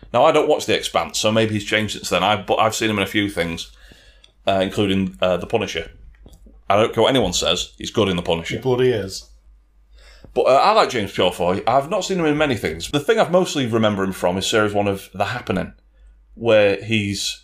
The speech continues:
Speaker 1: a criminal mastermind who's got a fanatical following who will try and kill Kevin Bacon. And if you've seen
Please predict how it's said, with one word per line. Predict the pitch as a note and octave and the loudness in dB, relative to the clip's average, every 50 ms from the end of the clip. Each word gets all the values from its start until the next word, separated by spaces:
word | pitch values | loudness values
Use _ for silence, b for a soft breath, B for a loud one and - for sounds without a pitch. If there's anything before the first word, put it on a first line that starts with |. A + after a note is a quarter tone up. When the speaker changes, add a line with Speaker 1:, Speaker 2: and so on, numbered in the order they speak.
| _ _ - | _ _ -6
Speaker 1:
a | G#2+ - | -6 -4
criminal | - - B2+ A2 G#2+ G#2 G2+ G2 | -2 0 0 0 0 0 0 2
mastermind | G#2 G#2+ G2+ - - A2 F#2+ F#2 E2+ E2 E2+ F2 F2 F2+ - - - _ _ _ _ _ - - - | 2 0 0 0 -2 -2 0 0 0 0 -2 -4 -8 -10 -12 -16 -20 _ _ _ _ _ -18 -6 -2
who's | G#2+ G2+ F#2+ F#2 F2+ F2 | 0 0 0 0 -2 -4
got | - G2 - F2+ | -4 -2 0 0
a | F2 | -2
fanatical | - - G#2+ F#2+ F#2 - F2+ - G2 F#2 | -2 -2 -2 0 0 -2 -2 -4 -4 -2
following | - F#2+ F2+ F#2 F2+ E2+ E2+ E2 E2 D#2 - - - | -2 0 0 0 0 0 -2 -4 -6 -10 -16 -12 -6
who | - F#2+ F2+ | -2 -2 0
will | F2+ F#2 G2 F#2+ F#2 F2+ F2+ | 0 2 2 2 2 0 0
try | - F#2+ E2 | 0 -2 -2
and | F2 F#2 | -2 -2
kill | - G2 F2+ F2+ | -2 -2 -2 -2
Kevin | - F#2 F2 F#2 F#2 F2+ | -2 -2 -2 -2 0 0
Bacon. | F2+ F2+ F2+ F2 - F2 E2+ | 2 0 0 -2 -4 -8 -6
And | - E2+ F#2 | -4 -2 -2
if | F#2+ - - - - | -2 -4 -6 -10 -14
you've | - F#2 - | -14 -10 -6
seen | - - E3 F3+ D#3 B2 G#2+ F2+ - b | -4 -2 0 0 0 0 -2 -2 -4 b